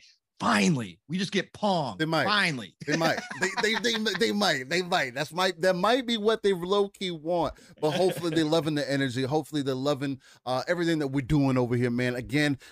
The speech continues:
Speaker 2: Living Split Screen is a non-console centric platform. We're just bringing it to you live, raw and uncut,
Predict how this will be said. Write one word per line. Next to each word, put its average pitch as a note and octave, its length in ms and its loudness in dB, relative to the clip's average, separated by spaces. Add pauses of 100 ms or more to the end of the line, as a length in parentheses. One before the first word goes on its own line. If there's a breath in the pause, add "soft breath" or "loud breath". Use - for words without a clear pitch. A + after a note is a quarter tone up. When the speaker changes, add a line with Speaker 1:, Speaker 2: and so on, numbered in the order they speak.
Speaker 2:
Living E3+ 320 2
Split E3 280 -2
Screen D#3 260 0
is C3 80 -2
a C3 60 0
non-console D#3+ 880 0
centric C#3 400 -4
platform. D3+ 640 -4 (420 loud breath)
We're G#3 160 2
just F#3 260 -8
bringing F3 220 -2
it E3 100 -4
to D#3+ 140 -10
you D3+ 140 -6
live, C#3+ 260 0
raw C#3 200 -4
and C3+ 100 -4
uncut, C3+ 440 -2